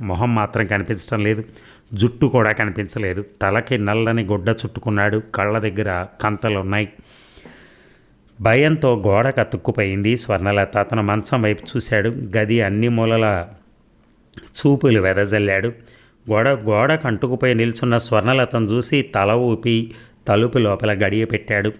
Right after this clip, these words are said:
ఒక నిమిషం పాటు అటువైపు చూశాడు మాట్లాడకుండా. "ఎందుకు లేచావు? వెళ్ళి మంచం మీద పడుకో"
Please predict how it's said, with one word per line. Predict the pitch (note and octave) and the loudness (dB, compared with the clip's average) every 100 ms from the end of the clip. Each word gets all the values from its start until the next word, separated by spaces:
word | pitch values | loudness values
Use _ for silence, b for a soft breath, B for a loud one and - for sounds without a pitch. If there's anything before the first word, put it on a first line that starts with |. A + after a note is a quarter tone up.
| D3+ | -8
ఒక | A2 A2 | -6 -2
నిమిషం | A2 G#2+ A#2+ | -2 0 -2
పాటు | F#2+ G#2+ A2+ | 0 0 0
అటువైపు | G#2 G#2 A2 A2+ - | -2 0 -2 -2 -6
చూశాడు | A#2+ - G#2+ A2 | -6 -2 0 0
మాట్లాడకుండా. | G#2 G2+ - G#2+ G#2 G#2+ F#2+ F#2+ b b b b b b b b b b A2+ | 0 -2 -2 -2 -2 -2 -2 -4 b b b b b b b b b b -2
"ఎందుకు | A2+ A#2 B2+ | 0 0 2
లేచావు? | A#2 A#2 C3+ B2+ C3+ - _ _ _ b b b b _ _ _ _ - | 2 2 0 0 -2 -10 _ _ _ b b b b _ _ _ _ -2
వెళ్ళి | A2+ B2 C3+ | 2 4 2
మంచం | A#2 A2 C#3 | 2 0 0
మీద | C3+ C3 | 0 2
పడుకో" | B2+ A#2+ C3 | 0 2 2